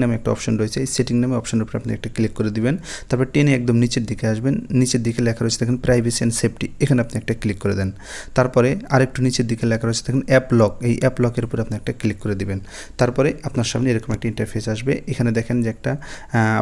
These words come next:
বাটন রয়েছে, এটা আপনাকে এনেবল করে দিতে হবে বা on করে দিতে হবে। আমি এনেবল করে দিলাম। তারপরে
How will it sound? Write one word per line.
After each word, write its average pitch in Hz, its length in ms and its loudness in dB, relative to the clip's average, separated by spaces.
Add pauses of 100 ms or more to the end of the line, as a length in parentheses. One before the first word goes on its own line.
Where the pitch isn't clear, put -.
বাটন 120 220 4 (100)
রয়েছে, 113 260 0
এটা 117 160 -2
আপনাকে 123 180 -2 (100)
এনেবল 113 280 2
করে 123 180 2
দিতে 120 200 -2
হবে 127 200 0
বা 147 80 2 (160)
on 113 140 4
করে 107 200 -2
দিতে 98 180 -4
হবে। 120 200 -2
আমি 123 120 0 (240)
এনেবল 107 320 2
করে 107 180 2
দিলাম। 98 160 0 (520)
তারপরে 131 280 4